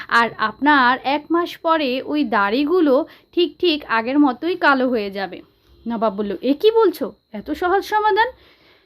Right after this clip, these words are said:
তাই যদি হয় তাহলে তো কোনো কথাই নেই।" এ কথা শুনে বিবির মনে মনে একটু সন্দেহ হলো, সে ভাবল, "এ কি আমায় ধরে ফেললো নাকি?"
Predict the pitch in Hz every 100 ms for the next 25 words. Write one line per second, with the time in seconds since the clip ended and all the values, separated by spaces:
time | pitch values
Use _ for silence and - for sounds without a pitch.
0 | _ - _ 214 233 233 _ 233 294 359
1 | 294 285 254 269 262 294 294 349 349 359
2 | 262 262 302 277 226 202 190 _ _ _
3 | _ _ _ _ _ _ - - - -
4 | - - 254 285 339 330 381 320 285 359
5 | 269 269 302 302 262 285 254 262 311 349
6 | 339 339 320 - 277 294 294 254 196 214
7 | - 262 208 220 220 285 277 262 - -
8 | _ - - 320 302 285 214 233 302 359
9 | 339 330 277 226 -